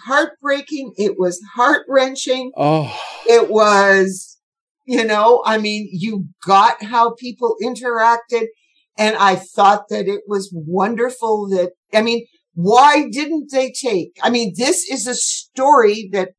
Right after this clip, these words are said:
Speaker 1: what's his name is telling.
Speaker 2: Stevie. Yeah. The second
Speaker 1: Stevie.
Speaker 2: book is told by, from Stevie's point of view.
Speaker 1: Ste-, Stevie decides that, um, because he's dying.
Speaker 2: Yeah. Well, I mean, it's not like he, like,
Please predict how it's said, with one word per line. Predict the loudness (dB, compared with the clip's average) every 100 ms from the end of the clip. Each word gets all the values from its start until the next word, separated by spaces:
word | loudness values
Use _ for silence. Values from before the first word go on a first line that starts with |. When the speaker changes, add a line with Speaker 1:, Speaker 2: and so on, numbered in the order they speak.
| _ _ _ -6
Speaker 1:
what's | -6 -4
his | -8 -8 -10 _
name | -6 -4
is | -8 -8
telling. | -8 -8 -12 _ _ _ -20 -20 _
Speaker 2:
Stevie. | -8 -4 -2 -4 -8
Yeah. | -2 -2 -2
The | -2
second | 0 2 2
Speaker 1:
Stevie. | 4
Speaker 2:
book | 4 4
is | 0 -2
told | 2 2 4
by, | 0
from | 0 -4
Stevie's | -4 -4 -2 -4
point | -6 -10
of | -8
view. | -8
Speaker 1:
Ste-, | -10 -2 0 0 -4
Stevie | -8 -2 2 2 0
decides | -6 2 4 6 4 -2 0
that, | 4 6 4 -2 _ _ _ _ _
um, | 2 2 0
because | -6 -4 -4
he's | -4 -2
dying. | 0 0 0 -2 -4 -8
Speaker 2:
Yeah. | 0 0 0 _
Well, | 2 4
I | 6
mean, | 4 0 -4 _ _
it's | -2 4
not | 4 6
like | 4 4
he, | 4
like, | 4 2